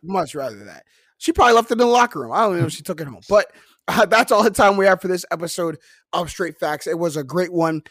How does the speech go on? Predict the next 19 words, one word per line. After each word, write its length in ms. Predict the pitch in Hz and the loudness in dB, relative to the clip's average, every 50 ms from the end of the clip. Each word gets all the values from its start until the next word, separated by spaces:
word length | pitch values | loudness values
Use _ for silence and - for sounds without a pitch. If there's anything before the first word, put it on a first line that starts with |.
| _ _ _ - | _ _ _ -8
Um, 280 | 147 147 139 135 127 | -6 -4 -4 -6 -6
shout 260 | 127 - - 202 202 | -6 -4 -2 0 2
out 140 | 196 185 170 - | 2 0 0 0
to 120 | 196 180 | -2 -2
all 260 | - - 180 185 196 | 2 4 4 6 6
of 100 | 196 175 | 6 4
our 120 | 180 175 175 | 2 0 0
guys 340 | 151 180 165 175 175 165 | 0 0 0 0 0 -2
at 100 | 160 151 | -4 -8
the 120 | 139 160 170 | -6 -4 -4
Up 120 | 170 151 | -4 -2
On 160 | 175 160 165 | 0 -2 -2
Game 240 | 147 - 175 165 160 | -2 -2 -4 -4 -4
Presents 380 | 147 160 156 151 160 160 143 - | -6 -8 -6 -6 -6 -6 -6 -8
Network. 360 | 165 156 156 156 156 151 - - | -8 -8 -8 -8 -8 -10 -8 -6
As 160 | 151 156 147 135 | -8 -8 -8 -6
always, 460 | - 156 156 156 151 151 147 147 127 | -4 -4 -2 -2 -2 -2 -4 -6 -6
LeVar 300 | - 143 135 151 147 135 | -10 -8 -6 -6 -6 -6
Arrington, 500 | 135 147 147 143 135 - 151 139 135 131 | -6 -8 -8 -8 -10 -10 -10 -10 -10 -12